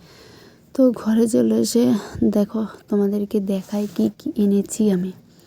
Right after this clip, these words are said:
বাজার সাজারও করেছি, সেটা আর দেখানো হয়নি তোমাদের। তো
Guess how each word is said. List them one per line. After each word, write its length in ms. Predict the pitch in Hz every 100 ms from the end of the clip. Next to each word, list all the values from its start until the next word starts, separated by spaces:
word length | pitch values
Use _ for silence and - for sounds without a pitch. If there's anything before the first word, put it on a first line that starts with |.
| - - - -
বাজার 280 | - 208 214
সাজারও 460 | - 214 220 226
করেছি, 460 | 220 202 202 - 247 233
সেটা 520 | - - - - 214
আর 60 | 214 202 196 - - - -
দেখানো 460 | 208 196 190 208 208
হয়নি 420 | 185 196 196 208
তোমাদের। 440 | 202 196 190 208 240 - _ _ _ _ _ _ _ _ - - - -
তো 240 | 214 202